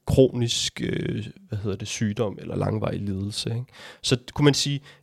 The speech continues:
det er på mange måder alle de mennesker, som vi i, i dagligdagssprog vil betragte som normale,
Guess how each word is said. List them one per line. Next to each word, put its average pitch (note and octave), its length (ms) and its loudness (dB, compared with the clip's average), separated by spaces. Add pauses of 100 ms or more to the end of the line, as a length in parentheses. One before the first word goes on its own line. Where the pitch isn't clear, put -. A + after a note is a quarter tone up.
det D#3+ 60 8
er D3+ 60 6
på E3 80 6
mange D3+ 240 8
måder D3+ 220 10
alle C#3+ 200 8
de E3 120 -2
mennesker, C3 400 2
som A#2 300 6
vi A2 240 2 (100)
i, G#2 280 0 (120)
i B2+ 80 -6
dagligdagssprog A2+ 920 4
vil A2+ 120 6
betragte A2+ 520 2
som B2+ 200 6
normale, G#2 540 6